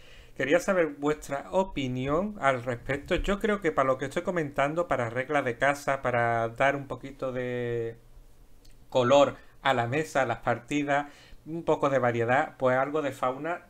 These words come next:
no está mal. Siempre tenemos el planeta con los elementos de escenografía y los soldados luchando. Puede darle un toque distinto, pueden resultar cobertura, pueden resultar un estorbo.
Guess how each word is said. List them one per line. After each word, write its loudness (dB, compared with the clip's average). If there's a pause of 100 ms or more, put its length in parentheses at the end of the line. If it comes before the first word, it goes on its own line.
no -6
está -2
mal. -2 (220)
Siempre -8
tenemos -4
el -6
planeta -4
con -4
los -2
elementos -4
de -6
escenografía -4
y -2
los -2
soldados -4
luchando. -6 (680)
Puede 6
darle 4
un -8
toque -2
distinto, -4
pueden 2
resultar -6
cobertura, -2
pueden -2
resultar -6
un -6
estorbo. -2